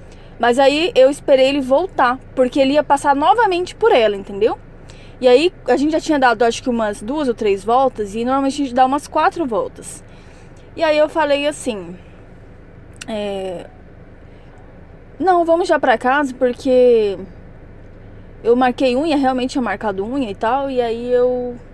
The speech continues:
eu quero me organizar antes de ir. Quero tomar café antes de ir." Aí ele falou, "Ah, então tá bom."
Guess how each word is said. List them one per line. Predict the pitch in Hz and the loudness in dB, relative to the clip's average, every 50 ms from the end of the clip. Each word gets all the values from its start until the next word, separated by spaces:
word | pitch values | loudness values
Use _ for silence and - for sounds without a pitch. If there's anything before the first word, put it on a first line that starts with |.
| - | -20
eu | 254 226 | -14 -8
quero | - 233 233 240 | -6 -6 -4 -4
me | 240 226 | -4 -4
organizar | 220 214 226 226 214 208 226 220 214 | -2 -2 -2 -4 -4 -4 -4 -4 -4
antes | 226 226 - 226 220 220 | -8 -10 -10 -12 -10 -8
de | 233 247 | -6 -6
ir. | 214 151 - - - - - - - - - - - - - - - - - - - - - | -6 -8 -10 -14 -18 -20 -20 -20 -20 -20 -20 -20 -20 -20 -20 -20 -20 -20 -20 -20 -20 -18 -12
Quero | - 233 107 98 | -10 -10 -8 -8
tomar | - 110 104 196 | -8 -6 -6 -6
café | 202 - 214 - - - | -6 -8 -8 -10 -10 -12
antes | - 208 - 220 214 | -12 -12 -12 -12 -12
de | 208 233 | -10 -10
ir." | 190 147 170 - - - - - - - - - | -12 -12 -14 -18 -20 -20 -20 -20 -20 -20 -14 -10
Aí | - | -10
ele | 339 | -8
falou, | 330 - 370 330 | -8 -6 -6 -4
"Ah, | 269 | -4
então | 262 - 285 294 | -4 -4 -4 -4
tá | 294 359 359 | -4 -4 -4
bom." | 294 208 - | -4 -6 -8